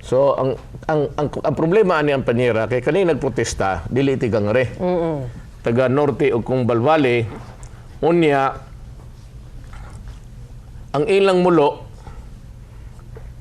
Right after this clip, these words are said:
Speaker 1: militarization sa dito atong lugaran nila
Speaker 2: Mm.
Speaker 1: dito. So, kani pong army, uh, might as well tell you now,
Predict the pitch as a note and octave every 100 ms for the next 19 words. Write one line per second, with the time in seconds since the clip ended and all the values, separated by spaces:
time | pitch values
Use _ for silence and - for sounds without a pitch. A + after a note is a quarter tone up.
0 | - - C3 C3+ D3+ C#3+ C3+ C#3+ - C#3+
1 | A#2+ C3+ B2+ - B2+ - B2 A#2+ A2 A#2
2 | B2+ A#2+ A2+ A#2+ A#2+ G#2 B2 C#3 - -
3 | - - - - - - - - - D#3+
4 | E3+ E3 - - - - - - - -
5 | - - F3 G#3 F3+ F#3 F3+ E3 B2 A2+
6 | A#2+ A#2+ - - - A#2+ A2+ A2+ G#2+ G#2
7 | - - - - - A#2+ C#3 C#3 C#3 C#3
8 | B2+ A2+ B2+ B2 B2 G#2+ F#2+ F#2